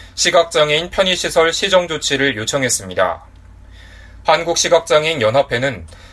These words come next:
매년 서울시 소재 공공건물을 대상으로 장애인, 노인, 임산부 등의 편의 증진 보장에 관한 법률에 근거해 모니터링을 실시하고 있는데, 금년 대상 시설은 주민센터로,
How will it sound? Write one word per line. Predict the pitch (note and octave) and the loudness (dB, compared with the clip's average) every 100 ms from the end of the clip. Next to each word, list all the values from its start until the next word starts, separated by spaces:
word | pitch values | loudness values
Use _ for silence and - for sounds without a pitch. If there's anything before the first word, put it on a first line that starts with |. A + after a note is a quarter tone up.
| - | -20
매년 | - B2+ C#3 D#3 D#3 | 0 0 2 0 2
서울시 | F3+ F3 F3 F3 | 2 2 0 -4
소재 | E3+ D#3 E3 | -2 2 2
공공건물을 | E3 C3 C#3 D#3 D#3+ D#3+ C#3+ C#3+ D3+ | 2 -6 -4 -4 0 0 0 0 0
대상으로 | C3+ A#2 C#3 B2+ G#2+ G2 - - - - - | 0 -2 -2 -4 -4 -6 -8 -18 -20 -20 -10
장애인, | - C3 C#3+ C3+ F2+ - - - | 0 0 2 -2 -4 -16 -20 -6
노인, | A#2+ C3+ C3 F2 - - | 0 0 0 -6 -16 -6
임산부 | C3+ D3 D#3+ D#3+ D3 | -4 0 0 0 -2
등의 | D3 D#3 - | 0 0 0
편의 | G3+ F#3+ F3 | -2 -2 -4
증진 | E3 D#3 D#3+ D#3 | -4 -4 -4 -4
보장에 | B2+ B2+ D3+ D3+ | -4 2 2 2
관한 | C#3 C#3+ D#3 - | 2 0 -4 -4
법률에 | A#2+ C3+ D#3 D3+ | -4 0 0 0
근거해 | C#3 B2 A2 A#2 G#2 - - - - | -2 -2 -2 0 -2 -4 -18 -20 -6
모니터링을 | A#2 D3+ E3 E3 D3 D3 D3+ | -4 -2 -2 0 0 0 -2
실시하고 | D3 F#3 - D#3+ C#3+ A#2+ | -2 -6 0 0 0 -4
있는데, | G#2 G2 A2+ - - - - - - - - | -6 0 0 0 -10 -20 -20 -20 -20 -20 -4
금년 | D3 D#3 D#3+ | -2 0 0
대상 | D3+ - - D#3 | 2 2 2 -2
시설은 | E3+ D3+ D3 E3+ | -4 0 0 0
주민센터로, | - C3 D3+ D#3 C#3 C3 A2 G2 | -4 -6 -4 0 -2 -2 -4 -4